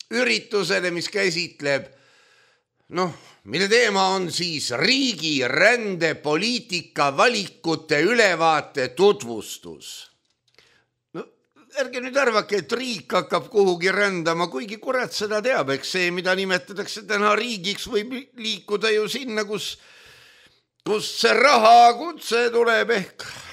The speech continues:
meie paremad pojad ja tütred, kelle absoluutset tarkust me peame imetlema igal eluhetkel, võivad ju kolida ka Šveitsi, eks ole.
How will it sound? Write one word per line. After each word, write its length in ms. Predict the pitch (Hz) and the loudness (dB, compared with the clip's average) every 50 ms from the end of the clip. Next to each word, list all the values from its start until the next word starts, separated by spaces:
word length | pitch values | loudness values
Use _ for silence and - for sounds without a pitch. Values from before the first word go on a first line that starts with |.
| - - - - | -20 -20 -20 -12
meie 240 | 95 117 151 156 156 | -4 0 2 2 2
paremad 600 | 147 185 190 190 190 185 185 185 185 185 185 185 - | 4 2 2 4 4 4 4 4 2 0 -2 -2 -2
pojad 480 | - 185 202 208 202 196 202 196 175 190 | 0 2 2 4 4 4 4 2 2 2
ja 140 | 208 202 | 0 0
tütred, 680 | 143 180 202 214 208 - - - 185 185 202 196 - - | 0 2 0 0 0 -2 -10 -6 -2 0 0 0 -2 -4
kelle 220 | 202 196 196 196 | -4 0 2 2
absoluutset 880 | 196 202 196 - - 180 208 214 220 214 196 135 - - 202 214 - - | 0 0 -4 -6 -8 -6 -2 -2 -2 -4 -4 -6 -6 -6 -6 -6 -6 -4
tarkust 640 | - 214 220 214 - - - - 226 185 - - - | -2 -2 0 0 -2 -6 -10 -10 -8 -8 -8 -8 -4
me 140 | 208 214 208 | -4 -2 0
peame 320 | 220 220 214 208 214 226 | 2 2 0 0 -2 -4
imetlema 640 | 226 226 214 220 214 214 - - 220 220 220 220 226 | -4 -2 -2 -2 -2 -2 -2 -2 -2 -2 0 2 0
igal 320 | 220 220 220 220 214 226 226 | 0 2 2 2 2 2 2
eluhetkel, 880 | 233 233 220 220 202 160 - 233 262 254 247 - - - 214 214 202 | 2 2 4 4 4 4 4 2 0 0 -4 -6 -6 -4 -4 -4 -2
võivad 360 | 190 190 190 180 180 175 170 | -2 -2 -2 0 0 0 0
ju 100 | 180 170 175 | 0 -2 -2
kolida 320 | 190 180 170 165 160 170 | -2 -2 -2 0 -2 -2
ka 160 | 165 180 - | -2 -2 -2
Šveitsi, 720 | - - 170 185 202 196 175 147 107 - - - - 110 98 | -2 -4 -6 -6 -6 -6 -6 -8 -10 -14 -16 -16 -12 -12 -12
eks 240 | 90 - - - - | -12 -12 -12 -10 -8
ole. 300 | 202 185 135 104 80 | -6 -6 -6 -8 -8